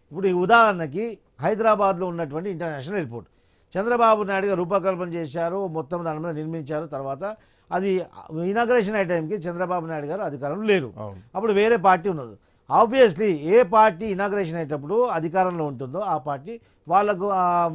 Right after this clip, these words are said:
Speaker 1: అభిమానులైనటువంటి వాళ్ళ అనుకూలమైన నాయకులు, ఇష్టమైన నాయకుల పేర్లు పెట్టుకుంటుంది.
Speaker 2: పేర్లు
Speaker 1: పెట్టు-,
Speaker 2: మార్చలేదు
Speaker 1: లే,
Speaker 2: సార్.
Speaker 1: పెట్టుకుంటుంది.
Speaker 2: ఆ లోగోలే మారుస్తున్నారు.
Speaker 1: లేదు, పెట్టుకుంటుంది.
Speaker 2: రాజముద్రలే మారిస్తే, మార్చే
Speaker 1: ఇప్పుడు ఆ
Speaker 2: పరిస్థితులు
Speaker 1: రోజు
Speaker 2: వస్తున్నాయి.
Speaker 1: రాజీవ్
Speaker 2: పేరు
Speaker 1: గాంధీ పేరు
Speaker 2: మార్చడం
Speaker 1: పెట్టారు,
Speaker 2: విషయం
Speaker 1: రాజీవ్ గాంధీ
Speaker 2: కాదు.
Speaker 1: ఇంటర్నేషనల్ పేరు పెట్టారు,
Speaker 2: అవును.
Speaker 1: అయిపోయింది.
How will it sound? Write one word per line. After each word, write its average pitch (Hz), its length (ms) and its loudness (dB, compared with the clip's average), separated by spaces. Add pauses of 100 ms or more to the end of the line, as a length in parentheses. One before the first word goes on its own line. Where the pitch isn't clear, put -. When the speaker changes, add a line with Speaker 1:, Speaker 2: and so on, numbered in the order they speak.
(200)
Speaker 1:
అభిమానులైనటువంటి 170 880 -4
వాళ్ళ 160 220 -2
అనుకూలమైన 151 680 -4
నాయకులు, 143 380 -6
ఇష్టమైన 160 380 -6
నాయకుల 143 280 -8
పేర్లు 139 240 -8
పెట్టుకుంటుంది. 131 460 -8 (140)
Speaker 2:
పేర్లు 143 200 -4
Speaker 1:
పెట్టు-, 156 280 2
Speaker 2:
మార్చలేదు 139 220 -2
Speaker 1:
లే, - 20 2
Speaker 2:
సార్. 277 160 10
Speaker 1:
పెట్టుకుంటుంది. 247 380 2
Speaker 2:
ఆ - 40 -2
లోగోలే 180 380 4
మారుస్తున్నారు. 180 540 0
Speaker 1:
లేదు, 214 140 -2
పెట్టుకుంటుంది. 165 440 -2
Speaker 2:
రాజముద్రలే 202 500 2
మారిస్తే, 185 480 0
మార్చే 160 240 2
Speaker 1:
ఇప్పుడు 175 160 2
ఆ 247 40 6
Speaker 2:
పరిస్థితులు 214 300 10
Speaker 1:
రోజు - 240 6
Speaker 2:
వస్తున్నాయి. 131 280 -4
Speaker 1:
రాజీవ్ 190 200 6
Speaker 2:
పేరు 196 100 2
Speaker 1:
గాంధీ 180 140 4
పేరు 214 200 4
Speaker 2:
మార్చడం 180 140 2
Speaker 1:
పెట్టారు, 156 220 4
Speaker 2:
విషయం 220 40 0
Speaker 1:
రాజీవ్ 208 160 0
గాంధీ 202 160 2
Speaker 2:
కాదు. 196 60 -2
Speaker 1:
ఇంటర్నేషనల్ 185 560 -4
పేరు 208 140 2
పెట్టారు, 123 380 -6
Speaker 2:
అవును. 110 240 -8
Speaker 1:
అయిపోయింది. 170 380 -2